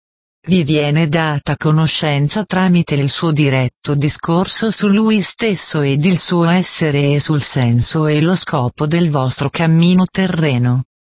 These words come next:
E se ricevete su questo solo una piccola luce, state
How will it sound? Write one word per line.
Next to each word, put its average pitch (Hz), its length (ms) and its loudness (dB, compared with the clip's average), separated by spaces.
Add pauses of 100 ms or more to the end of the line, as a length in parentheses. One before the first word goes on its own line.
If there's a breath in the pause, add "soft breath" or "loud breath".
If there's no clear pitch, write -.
(480)
E 170 100 0
se - 220 -2
ricevete 143 840 -2
su - 160 -4
questo 208 400 -2
solo 190 560 0
una 180 240 2
piccola 156 580 -2
luce, 147 480 0 (340)
state 208 600 0